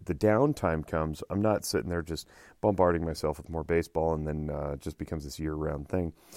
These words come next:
And I, and I started thinking about all the, the other stuff that we do that's basically year-round now that we've lost, uh, the, the significance of, like, thanks to, you know, refrigerated trucking,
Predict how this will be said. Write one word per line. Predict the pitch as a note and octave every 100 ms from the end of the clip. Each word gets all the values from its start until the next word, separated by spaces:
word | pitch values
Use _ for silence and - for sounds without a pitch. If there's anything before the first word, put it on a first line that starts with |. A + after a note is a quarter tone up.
| - - -
And | F#3+
I, | F#3 -
and | B2+ D3+
I | D#3
started | D3 - G3+ G#3+ E3+
thinking | D#3+ D3+
about | C#3 B2
all | A2+ A#2+
the, | G#2 - -
the | G#2 B2
other | F3
stuff | - G2 E2
that |
we | D#2
do | D#2+ F#2
that's | E2 -
basically | A#2+ E3+ - D#3+ A#2+
year-round | A2 G#2+ G2 B2+ C3+
now | E2+
that | D#2
we've | E2 D#2+
lost, | G#2+ B2+ - - - -
uh, | F2 E2+ E2
the, | D#2+ D2+ -
the | F#2
significance | - F#2+ A#2+ - F#2+ -
of, | D#2
like, | E2 D#2+ - - - - - - - - -
thanks | D#3+ - -
to, | C3 G#2+ G2+ F2+ - -
you | G#2
know, | F2+ E2+ F2+
refrigerated | F2+ A2 F#2+ F#2 F2 D2+
trucking, | - A#2+ A2+ D#2 E2